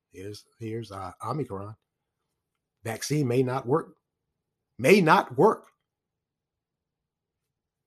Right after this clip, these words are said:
May have to develop another vaccine. Here we go with another vaccine push.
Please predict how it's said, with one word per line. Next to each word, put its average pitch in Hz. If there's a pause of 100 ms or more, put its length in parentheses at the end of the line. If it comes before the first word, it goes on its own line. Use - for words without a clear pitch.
(100)
May 82
have 98
to 120
develop 135
another 143
vaccine. 151
Here 98
we 107
go 123
with 127
another 131
vaccine 139
push. -